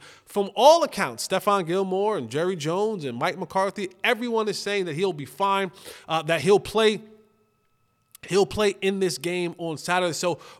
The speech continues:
from a health perspective, now, I, I will say this, because there's been a nasty, nasty bug that has been going around the Cowboys locker room. And, and it caught Zach Martin, you know, morning of the game.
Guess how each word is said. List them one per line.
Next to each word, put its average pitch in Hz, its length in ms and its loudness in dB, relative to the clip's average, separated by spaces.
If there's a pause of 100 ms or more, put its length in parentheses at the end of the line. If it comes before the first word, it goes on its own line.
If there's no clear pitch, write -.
(220)
from 214 200 -2
a 160 60 0
health - 540 -2 (480)
perspective, 131 540 -8 (640)
now, 147 360 2
I, 160 240 2
I 160 80 2
will 165 220 -2
say 196 180 -2
this, 143 280 -8
because 147 340 -6
there's 170 220 -4
been 160 140 -6
a 147 80 -4
nasty, 185 720 -6
nasty 175 580 -4
bug 127 500 -6 (540)
that 135 120 -4
has 147 100 -4
been 139 200 -6
going 170 340 -4
around 143 600 -6
the 127 80 -10
Cowboys 143 640 -4
locker 123 320 -2
room. 92 240 -18
And, 117 160 -10
and 135 180 -8
it 160 100 -8
caught 190 240 -4
Zach 196 220 2
Martin, 185 440 2 (560)
you 147 100 -6
know, 147 120 0
morning 208 420 2
of 220 120 0
the 214 60 -6
game. 202 360 -2